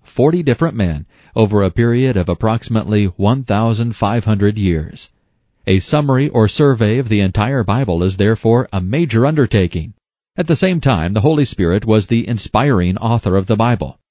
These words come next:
God breathed out His Word and used the prophets and apostles to write His Word down. Second Timothy three verses sixteen and seventeen. Second Peter one verse twenty-one. Further, all those who have placed their faith in Jesus Christ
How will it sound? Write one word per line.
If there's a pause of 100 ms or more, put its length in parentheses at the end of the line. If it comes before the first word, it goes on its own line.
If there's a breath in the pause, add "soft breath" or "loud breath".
(180)
God
breathed
out
His
Word (140 soft breath)
and
used
the
prophets
and
apostles
to
write
His
Word
down. (220)
Second
Timothy
three
verses
sixteen
and
seventeen. (160)
Second
Peter
one
verse
twenty-one. (760)
Further, (160 soft breath)
all
those
who
have
placed
their
faith
in
Jesus
Christ